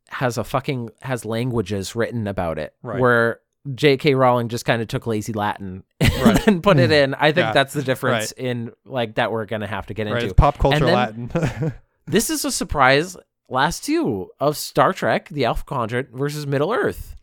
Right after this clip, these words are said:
Speaker 2: Do we think this is surprising? Like, if you were ranking overall fantasy s-, science fiction worlds, like, I think Harry Potter,
Speaker 1: This is,
Speaker 2: Star
Speaker 1: this is
Speaker 2: Trek,
Speaker 1: science
Speaker 2: and Middle,
Speaker 1: fiction
Speaker 2: and,
Speaker 1: versus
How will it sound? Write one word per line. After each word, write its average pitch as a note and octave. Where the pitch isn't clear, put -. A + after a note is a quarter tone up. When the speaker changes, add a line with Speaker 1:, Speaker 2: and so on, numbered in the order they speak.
Speaker 2:
Do D#3
we E3+
think E3+
this G3
is G#3
surprising? F3
Like, D#3
if D#3+
you F#3+
were G#3+
ranking E3
overall C#3+
fantasy C3+
s-, -
science C#3
fiction B2+
worlds, C3+
like, A#2+
I C3+
think D#3+
Harry D3
Potter, C3+
Speaker 1:
This B2+
is, C#3+
Speaker 2:
Star C#3+
Speaker 1:
this C#3
is -
Speaker 2:
Trek, C#3
Speaker 1:
science D#3+
Speaker 2:
and C3+
Middle, C#3+
Speaker 1:
fiction C3+
Speaker 2:
and, C3+
Speaker 1:
versus G#2